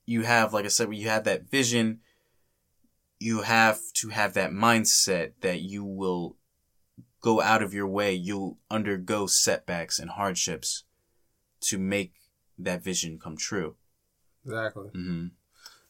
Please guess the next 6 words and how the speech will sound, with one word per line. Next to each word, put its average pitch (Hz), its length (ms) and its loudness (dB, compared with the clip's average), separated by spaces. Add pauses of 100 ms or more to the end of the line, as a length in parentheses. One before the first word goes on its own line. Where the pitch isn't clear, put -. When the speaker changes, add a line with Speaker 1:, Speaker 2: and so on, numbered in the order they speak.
(160)
Speaker 1:
How 156 120 8
would 120 160 4
you 120 120 4
put 90 180 -6
it? 76 140 -8 (720)
Speaker 2:
Um, 143 540 12